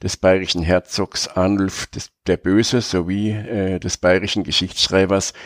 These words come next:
Johannes Aventinus. Das siebenhundertneununddreißig gegründete Reichskloster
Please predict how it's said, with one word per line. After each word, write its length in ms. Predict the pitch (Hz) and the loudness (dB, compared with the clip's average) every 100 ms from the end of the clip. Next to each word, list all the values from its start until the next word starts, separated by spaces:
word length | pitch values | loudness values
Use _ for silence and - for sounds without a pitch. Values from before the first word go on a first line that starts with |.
| - | -18
Johannes 560 | - 87 73 98 101 - | -4 -2 2 2 0 -4
Aventinus. 840 | 85 98 95 87 73 62 - - _ _ _ - - - - | -4 -4 -2 -4 -4 -6 -10 -14 _ _ _ -20 -20 -20 -4
Das 180 | - | -2
siebenhundertneununddreißig 1300 | - 113 104 101 87 87 92 110 110 95 92 98 92 | 2 2 2 2 2 2 2 2 2 2 2 2 -4
gegründete 540 | 92 - 95 87 80 | -8 -4 -2 -2 -4
Reichskloster 840 | 71 78 95 - 113 113 - 120 | 0 0 0 -2 0 -2 0 -2